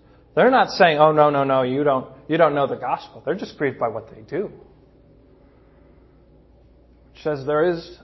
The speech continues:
a difference between understanding our faith and its salvation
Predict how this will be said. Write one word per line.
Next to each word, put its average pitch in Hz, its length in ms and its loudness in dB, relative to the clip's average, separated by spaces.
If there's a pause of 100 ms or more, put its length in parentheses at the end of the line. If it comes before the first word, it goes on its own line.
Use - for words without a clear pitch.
a 139 60 -8
difference 131 500 -8
between 131 800 -12 (420)
understanding 151 840 0
our 131 160 0 (160)
faith - 500 -8 (300)
and 135 100 -12
its - 140 -14
salvation 135 800 -2